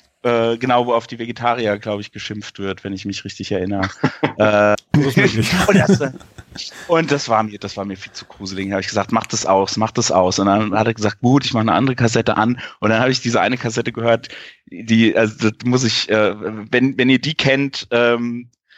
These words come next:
Speaker 1: äh, das, das ist auch eine Europaproduktion und das ist Kinder erzählen Witze mit blöder Zwischenmusik dazu. Und es sind auch die drei Fragezeichensprecher, also Oliver Rohrbeck und, und Jens Wawracek auf jeden Fall. Ich weiß nicht, ob Andreas Fröhlich dabei war, aber das ist so eine Witzekassette, wie so,
Speaker 2: Mhm.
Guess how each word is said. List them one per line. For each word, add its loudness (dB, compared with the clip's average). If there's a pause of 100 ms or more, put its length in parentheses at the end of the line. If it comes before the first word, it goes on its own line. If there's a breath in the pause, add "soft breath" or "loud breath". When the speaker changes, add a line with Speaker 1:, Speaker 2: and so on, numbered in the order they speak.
(320 soft breath)
Speaker 1:
äh, 2
das, -6
das -2
ist -2
auch 4
eine 0
Europaproduktion -2
und -2
das 0
ist -4
Kinder 2
erzählen 0 (140)
Witze 2
mit -2
blöder 2
Zwischenmusik -4
dazu. -4 (360 loud breath)
Und 0
es 2
sind 2
auch 4
die -8
drei 0
Fragezeichensprecher, -2
also -2
Oliver 0
Rohrbeck 0 (460 loud breath)
und, 2
und 2
Jens 0
Wawracek 0
auf 2
jeden 2
Fall. 2
Ich -4
weiß -4
nicht, -6
ob -8
Andreas -2
Fröhlich -6
dabei 0
war, 4
aber 2
das -2
ist -2
so 4
eine 2
Witzekassette, -2
wie -8
so, 4
Speaker 2:
Mhm. -6